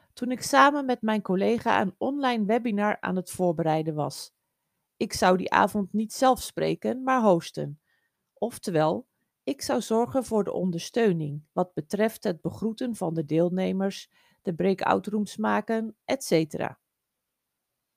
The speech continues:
Tijdens o-, ons overleg had ik aangegeven dat er van mij geen dia in hoefde om mijzelf voor te stellen.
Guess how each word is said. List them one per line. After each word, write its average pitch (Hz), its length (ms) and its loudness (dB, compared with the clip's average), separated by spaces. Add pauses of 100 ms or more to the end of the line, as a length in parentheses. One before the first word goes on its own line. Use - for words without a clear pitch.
(480)
Tijdens 240 420 2
o-, 226 280 0
ons 247 280 -2
overleg 262 540 2
had 269 140 -2
ik 269 160 -4
aangegeven 269 680 0
dat 240 160 0
er 240 80 -2
van 214 180 0
mij 214 220 2
geen 262 340 0
dia 233 300 2
in 190 160 -2
hoefde 190 440 -2 (280)
om - 180 -2
mijzelf 226 420 2
voor 233 280 0
te 165 120 -12
stellen. 151 520 -2